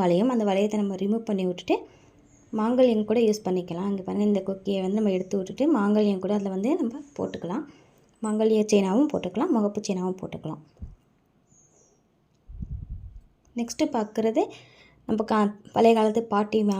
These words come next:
போடுவாங்கள்ல, அந்த அம்மா போட்ட முகப்பு. இதோட செயின் பாருங்க, பின்னல் வ-, இதுல வந்திருக்கும். அதுக்கப்புறம் ஒரு பட்டையான ஒரு டிசைன் வந்திருக்கும், விதை, பாவக்காய் விதை மாதிரி திரும்பி பின்னல் வந்திருக்கும். ரொம்ப பியூட்டிஃபுல்லாக இருக்கும். இந்த செயின்ஸ் எல்லாமே வந்து நம்ம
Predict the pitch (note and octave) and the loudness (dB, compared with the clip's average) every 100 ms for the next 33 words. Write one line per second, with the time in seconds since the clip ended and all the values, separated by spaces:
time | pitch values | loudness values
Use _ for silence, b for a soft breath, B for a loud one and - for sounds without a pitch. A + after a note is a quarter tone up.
0 | F#3+ F#3+ F#3 F#3 F#3 F#3+ F#3+ G3+ G3 F#3+ | -2 0 0 0 -2 -2 0 0 0 -2
1 | F3+ F3 E3+ F3 E3+ C4+ - B B - | -2 -2 0 -2 0 0 0 B B -6
2 | B3 C4+ C4+ A#3+ C4+ C4 F#3 E3+ F3+ C#4 | 0 2 4 2 2 0 -2 0 0 -2
3 | - A3+ A#3 A#3+ G#3+ F#3+ - F#3+ G3+ F#3+ | -2 0 4 4 4 0 -2 2 2 2
4 | F3 E3+ C#4 A#3+ G3+ - G#3 G3+ F#3 F3+ | 0 -2 -2 -2 -4 0 -2 0 -4 0
5 | F3+ F3+ F3+ E3+ E3 F3 E3 E3 - F3+ | 0 0 0 -2 0 -2 -2 -6 -6 -2
6 | F#3 E3+ F3 F3 E3+ E3+ E3 D#3+ D#3+ A#3 | 0 0 0 -2 -2 -2 -4 -4 -2 -2
7 | - B B B - B3 A#3 A3+ F#3+ F3+ | -2 B B B 0 2 2 0 0 0
8 | E3+ D#3+ E3 C#4 F#3 G#3 B3 G#3+ A#3 A#3+ | -2 -6 -2 -2 2 2 2 4 2 0
9 | A#3+ A3 A3+ F#3+ - C4+ B3 A#3 A3+ A#3 | -2 2 4 2 2 0 2 0 -2 0
10 | A3+ G3+ G#3 G#3+ A#3 G3 | 0 2 2 2 0 -2